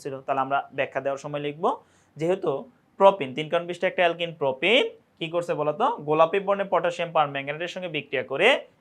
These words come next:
একটি বর্ণহীন গ্লাইকল প্রস্তুত করে, তাই আমরা বলতে পারি যৌগটি একটি অসম্পৃক্ত হাইড্রোকার্বন। আশা করি আমরা অ্যান্সারটা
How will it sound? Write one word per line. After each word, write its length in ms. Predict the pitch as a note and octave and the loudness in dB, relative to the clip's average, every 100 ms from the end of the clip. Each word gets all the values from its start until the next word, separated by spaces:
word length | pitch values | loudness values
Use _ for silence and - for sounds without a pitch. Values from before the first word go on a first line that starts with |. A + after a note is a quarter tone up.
| - | -6
একটি 140 | D3 D3+ C#3 | -4 -4 0
বর্ণহীন 440 | D3 E3 F3+ A3 F3+ | 2 2 -4 -8 -6
গ্লাইকল 360 | D3+ C#3 C3+ F3+ F#3 | 2 2 2 -4 -4
প্রস্তুত 280 | D#3 - B2+ C#3+ | -6 -8 -6 -2
করে, 160 | D#3+ C4+ B4+ _ - | 0 0 -2 _ -2
তাই 100 | C#3 | -2
আমরা 120 | C#3 C3 | 0 -4
বলতে 160 | C#3 C3+ | -6 -6
পারি 120 | E3 G3 | -6 -4
যৌগটি 280 | C#3+ B2 A#2+ B2 | -6 -6 -6 -4
একটি 160 | - C#4+ B4+ _ - | 2 2 0 _ -6
অসম্পৃক্ত 400 | C#3 B2+ A#2 A#2 A#2 | -4 -4 -10 -10 -2
হাইড্রোকার্বন। 400 | C3+ B2+ G#2 F#2 _ - | 0 0 -6 -18 _ -10
আশা 140 | C3 C#3 | -6 -4
করি 120 | D3+ G#4+ - _ - | -2 -4 -6 _ -10
আমরা 180 | B2+ D#3+ - - | 2 2 2 -2
অ্যান্সারটা 400 | B2+ A#2+ B2 | -8 -8 -2